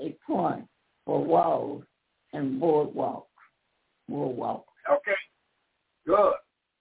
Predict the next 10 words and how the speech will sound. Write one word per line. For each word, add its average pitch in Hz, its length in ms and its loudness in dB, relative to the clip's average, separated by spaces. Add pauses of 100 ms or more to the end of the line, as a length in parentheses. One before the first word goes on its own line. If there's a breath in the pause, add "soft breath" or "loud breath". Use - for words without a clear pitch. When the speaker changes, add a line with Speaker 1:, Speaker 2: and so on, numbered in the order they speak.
(920)
Speaker 2:
Now, - 280 2 (340)
mother, - 280 2 (1400)
help - 180 0
those 202 220 -4 (100)
see 190 160 -2
out 151 180 4
in 147 80 -8
the 165 80 -4
national 160 360 -2
audience. 139 340 -2